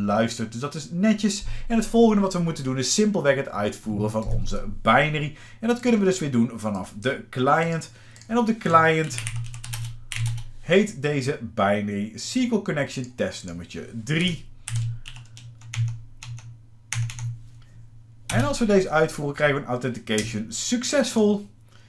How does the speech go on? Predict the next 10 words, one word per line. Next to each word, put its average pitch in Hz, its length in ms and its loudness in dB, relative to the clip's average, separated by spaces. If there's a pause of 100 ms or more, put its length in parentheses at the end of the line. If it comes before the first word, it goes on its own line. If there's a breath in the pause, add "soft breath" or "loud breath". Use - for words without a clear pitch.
(200 soft breath)
En 220 100 -2
als 220 100 2
we - 60 -10
terug 220 140 0
gaan 196 120 2
kijken 165 300 4
op 135 60 -8
onze 135 280 -6 (120)
Kali 226 320 6
machine, 160 440 -2